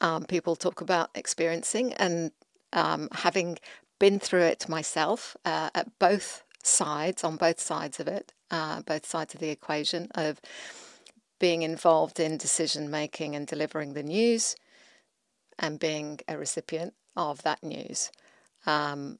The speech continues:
there is a lot of loss of confidence, um, and we lose our peers and we lose our purpose. So there's,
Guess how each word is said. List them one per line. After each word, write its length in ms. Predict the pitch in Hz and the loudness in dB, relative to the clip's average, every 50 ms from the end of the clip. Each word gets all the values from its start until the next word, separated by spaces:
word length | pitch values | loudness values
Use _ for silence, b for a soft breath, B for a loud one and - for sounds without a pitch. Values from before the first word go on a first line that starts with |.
| _ _ - | _ _ -4
there 220 | 160 165 156 151 | -2 0 0 0
is 160 | 156 147 - | 0 0 -2
a 40 | 160 | -2
lot 320 | 151 156 151 139 - - | -2 -2 -4 -4 -6 -6
of 240 | - 156 151 - - - | -4 -4 -6 -6 -10 -6
loss 340 | 170 160 165 151 - - - | 0 2 2 2 2 0 -2
of 260 | 151 - - - - | -4 -6 -10 -14 -10
confidence, 800 | - - 233 226 214 - - - - - - - - - - - - _ b b b b b b b b b b _ - | -4 -2 0 0 0 -2 -4 -4 -4 -4 -4 -8 -10 -10 -10 -10 -14 _ b b b b b b b b b b _ -6
um, 640 | 151 147 143 139 143 139 135 135 135 139 139 - - _ - - _ _ _ _ | -6 -4 -4 -6 -8 -8 -10 -12 -12 -14 -14 -16 -18 _ -20 -20 _ _ _ _
and 580 | - 170 160 165 156 147 147 147 143 143 - - - - | -6 -4 -4 -4 -4 -6 -6 -8 -8 -8 -10 -10 -10 -8
we 240 | 165 165 160 151 | -6 -6 -6 -6
lose 540 | 151 147 143 156 151 147 151 151 143 - - - | -6 -6 -6 -6 -6 -6 -4 0 0 0 0 0
our 160 | - 143 143 - | -4 -10 -10 -12
peers 640 | - - 226 220 214 170 147 - 165 - - - - - _ _ _ - | -10 -8 -6 -6 -6 -6 -8 -8 -8 -8 -10 -10 -12 -16 _ _ _ -12
and 160 | - 147 139 | -10 -10 -8
we 160 | 139 139 143 | -10 -10 -10
lose 540 | 139 139 143 147 147 143 143 160 147 - - | -10 -10 -10 -8 -8 -8 -8 -4 -2 -2 -2
our 180 | - 170 139 147 | -2 -2 -6 -8
purpose. 720 | - - - 190 185 170 - - - - - - - - B B B B B B B B | -8 -6 -4 -4 -4 -4 -8 -10 -8 -6 -6 -6 -6 -8 B B B B B B B B
So 520 | - - - 170 156 151 151 151 151 151 143 b b b b b b b b b b b b _ - | -8 -4 -2 0 0 0 0 -2 -4 -4 -8 b b b b b b b b b b b b _ -12
there's, 500 | - 170 185 180 175 170 160 - - | 0 2 4 6 6 4 4 2 0